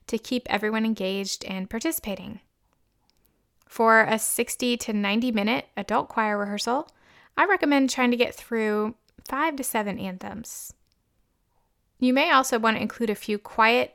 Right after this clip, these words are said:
minutes for a devotion or a faith-based conversation about the text of an anthem that you're introducing.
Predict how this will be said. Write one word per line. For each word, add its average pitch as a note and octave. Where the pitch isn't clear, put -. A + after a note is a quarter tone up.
minutes G#3+
for G3
a G3
devotion C4
or G#3
a G#3
faith-based A3+
conversation G3+
about G3
the G3+
text -
of G3
an F#3+
anthem G3
that F#3+
you're F#3
introducing. F#3